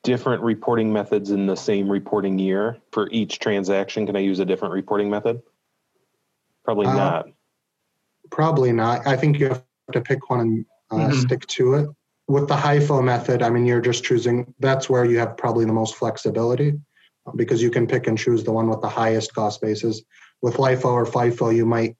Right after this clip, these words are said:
Speaker 2: get hurt if you're expecting the market to drop and it starts to go up and now you're selling coins,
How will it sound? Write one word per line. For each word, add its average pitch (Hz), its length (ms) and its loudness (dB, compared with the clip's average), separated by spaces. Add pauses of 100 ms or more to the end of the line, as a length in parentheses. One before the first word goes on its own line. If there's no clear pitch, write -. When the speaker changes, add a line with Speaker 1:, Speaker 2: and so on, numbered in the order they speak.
(100)
Speaker 2:
get 123 180 0
hurt 123 400 0
if - 280 -4 (340)
you're 123 120 2
expecting 123 500 -2
the 117 60 2
market 120 280 0
to - 80 -12
drop 117 260 0
and 117 100 0
it 104 60 -6
starts - 280 -4
to 117 60 0
go 117 180 2
up 113 120 -2
and 110 80 0
now 113 120 0
you're 110 140 0
selling 113 320 -2
coins, 110 420 -2